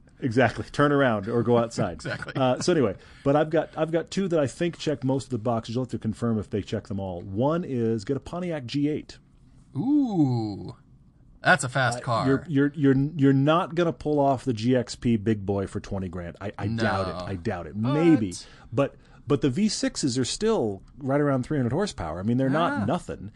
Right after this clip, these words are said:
Speaker 2: Yeah.
Speaker 1: And, and that's gonna feel like a rocket ship and an incredibly agile, good sports sedan compared to your Corollas. I think you've gotta look up Pontiac G eight. I think that's an interesting one. Another one, and I'm staying away from German stuff. I mean, you're, you're, you're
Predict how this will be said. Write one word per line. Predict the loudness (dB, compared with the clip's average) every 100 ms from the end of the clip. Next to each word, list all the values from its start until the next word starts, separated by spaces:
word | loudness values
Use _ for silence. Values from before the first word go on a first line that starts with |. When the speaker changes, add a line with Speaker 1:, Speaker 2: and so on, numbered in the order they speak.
| -8
Speaker 2:
Yeah. | -4 -2 0
Speaker 1:
And, | 2 0 -2
and | -2
that's | -2 -4
gonna | -4 -4
feel | 0 2 2 0
like | -2 -2
a | -2
rocket | -2 -2 -2 -6 -6
ship | -2 -2 -2
and | -4 0
an |
incredibly | 0 -2 -4 -2 0 0 -2 -2
agile, | -4 -2 -2 -2
good | -2 -2 -2
sports | -6 -6 -6 -4
sedan | -4 -2 -4 -8 -10
compared | -6 -4 -4
to | -2
your | -2 -2
Corollas. | -4 -4 -6 -8 -12 -6
I | -4
think | -2 -4 -4 -2
you've | -2
gotta | 0 0 2
look | 0 -2 -4
up | -12 -12
Pontiac | -6 -2 -2 -4 -6
G | -4 -4
eight. | -6 -6
I |
think | -6
that's | -6 -6
an | -8
interesting | -10 -12 -12
one. | -8
Another | -2 -2 0 0
one, | 0 -4 -10 -16 -20 -18 -16 -18 -20 -8
and | 0 2
I'm | 0
staying | 0 0 2
away | 4 2
from | 2 0
German | 0 -2 -4
stuff. | -6 -2
I |
mean, | 0 0
you're, | 0 0
you're, | 0 0 0
you're | 0 -2